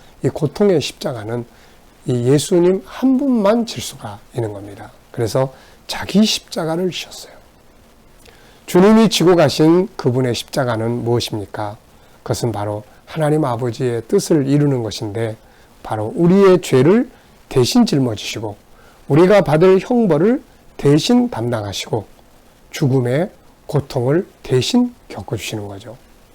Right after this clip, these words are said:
죄인이 받아야 될 죄의 형벌들을 그분이 대신 받아주시는 바로 이 과정이 그분이 지고 가는 십자가였습니다. 그런데 그분은 이 십자가를 피하지 않으시고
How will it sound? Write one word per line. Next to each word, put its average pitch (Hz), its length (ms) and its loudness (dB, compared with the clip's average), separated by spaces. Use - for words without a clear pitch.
죄인이 220 540 6
받아야 147 480 2
될 165 280 4
죄의 123 280 0
형벌들을 127 720 -2
그분이 110 460 -4
대신 220 560 2
받아주시는 107 680 -10
바로 110 240 -6
이 226 380 4
과정이 131 580 -2
그분이 120 360 -6
지고 110 260 -8
가는 107 320 -6
십자가였습니다. 107 960 -8
그런데 185 280 4
그분은 185 480 4
이 156 100 4
십자가를 139 840 0
피하지 156 340 -2
않으시고 110 640 -6